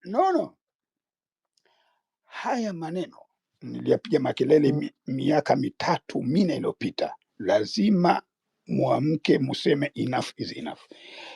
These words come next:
Speaker 1: Ikiwa hamjasema enough is enough, ha-, ha-, hamto-, hamtopata chochote. Hamto-, hatuto-, hamto-, hamtopewa biriani kwenye silver plate and golden spoon.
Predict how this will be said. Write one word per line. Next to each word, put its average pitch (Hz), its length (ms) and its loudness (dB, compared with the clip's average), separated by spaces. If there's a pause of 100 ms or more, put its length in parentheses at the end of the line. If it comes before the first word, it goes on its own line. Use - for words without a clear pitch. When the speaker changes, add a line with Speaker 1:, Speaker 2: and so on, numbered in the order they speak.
(140)
Speaker 1:
Ikiwa 277 500 6
hamjasema 165 680 2
enough 123 400 -4
is 113 140 -4
enough, - 260 -6 (800)
ha-, 127 160 -4
ha-, - 360 -6
hamto-, - 300 -4
hamtopata 147 480 2
chochote. - 680 -6 (1700)
Hamto-, 151 360 0 (840)
hatuto-, 185 680 4
hamto-, 185 580 2 (160)
hamtopewa 185 640 0
biriani 190 680 2 (840)
kwenye 156 540 -6 (160)
silver 151 500 -2
plate 151 480 0
and 127 120 -6
golden 110 320 -6
spoon. - 380 -20